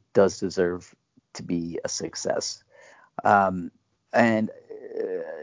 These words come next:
regardless of what the name is, I think that, you know, I, I hope that Warner Brothers has, is playing the long game here and realize that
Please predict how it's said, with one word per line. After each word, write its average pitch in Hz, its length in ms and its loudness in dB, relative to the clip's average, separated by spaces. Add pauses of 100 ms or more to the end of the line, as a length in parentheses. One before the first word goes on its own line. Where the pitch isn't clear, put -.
regardless 139 600 4
of 120 80 4
what 113 200 6
the 101 60 -2
name 90 320 -2
is, 76 340 -14
I 95 60 4
think 107 260 -4
that, 90 240 0 (640)
you 110 260 0
know, 95 100 2
I, 101 240 4
I - 20 2
hope 123 180 -4
that 92 200 0 (760)
Warner 107 260 4
Brothers 95 460 0 (100)
has, 87 600 -8 (120)
is 104 140 -4
playing 113 280 2
the 95 80 -2
long 92 280 2
game 90 200 0
here - 320 -10
and 90 180 -4
realize 90 420 -2
that - 80 -10